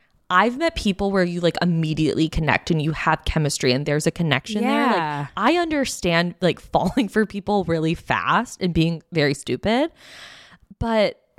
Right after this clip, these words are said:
Speaker 1: this feels extreme to call someone your best friend that you've never met in person and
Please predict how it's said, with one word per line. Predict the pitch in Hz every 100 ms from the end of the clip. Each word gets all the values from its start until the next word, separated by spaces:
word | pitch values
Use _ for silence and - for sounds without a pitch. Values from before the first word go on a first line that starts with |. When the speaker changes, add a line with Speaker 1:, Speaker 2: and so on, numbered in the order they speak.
| _
Speaker 1:
this | 190 175 220 294 -
feels | 233 196 170
extreme | - - - - 156 139 143 180 62 185
to | -
call | 190 - 202 202
someone | 240 - 311 294 285 285 285 285 269 _ _ _
your | - 170
best | 147 135 175 -
friend | - 131 113 - 190 - _
that | 175
you've | 170 160
never | 160 156 156 196
met | 214 170 139 135
in | - 151
person | - - - - - - - _ _ _ _ _ _ _
and | 175 170 165 147